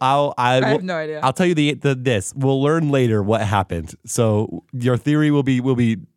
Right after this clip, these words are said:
Speaker 1: proven right, wrong, or close later.
Speaker 2: <laughs> Okay.
Speaker 1: Moving on. Now we're on to the next chapter. This is chapter fifty-one, Sas Nan, and it's one year ago. And Kaladin is in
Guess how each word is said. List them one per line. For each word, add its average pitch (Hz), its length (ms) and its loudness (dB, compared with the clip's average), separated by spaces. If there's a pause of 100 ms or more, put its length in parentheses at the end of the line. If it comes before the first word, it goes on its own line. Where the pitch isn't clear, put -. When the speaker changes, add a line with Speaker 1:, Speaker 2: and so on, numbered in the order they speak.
(140)
Speaker 1:
proven 139 360 0
right, 123 300 2
wrong, 123 400 0
or 113 140 0
close 110 500 0
later. 92 420 -2
Speaker 2:
<laughs> - 20 -4
Okay. 202 480 -4 (460)
Speaker 1:
Moving 160 340 2
on. 139 420 0
Now 127 300 2
we're 135 100 2
on 127 80 2
to 113 80 -4
the - 20 -2
next 110 320 0
chapter. 80 360 -4 (1000)
This 127 160 0
is 127 100 0
chapter 117 280 -2
fifty-one, 131 640 0 (160)
Sas 135 540 -2
Nan, 90 480 0 (500)
and 120 160 2
it's 101 140 -2
one 131 440 2
year 123 260 2
ago. 92 400 -2 (1160)
And 110 380 0 (260)
Kaladin 156 540 0 (220)
is 127 520 0
in 123 360 2